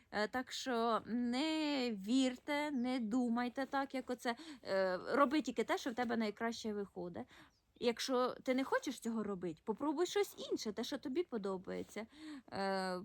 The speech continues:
прислухайся до себе, відчувай <laughs> нарешті,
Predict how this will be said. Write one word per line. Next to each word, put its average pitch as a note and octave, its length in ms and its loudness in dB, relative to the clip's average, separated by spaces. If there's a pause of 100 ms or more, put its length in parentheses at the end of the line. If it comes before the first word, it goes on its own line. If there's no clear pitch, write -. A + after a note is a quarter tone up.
прислухайся E4+ 640 2
до E4+ 140 0
себе, G#3 500 0
відчувай D#4+ 920 4 (200)
<laughs> A#4 240 -2
нарешті, C4 720 2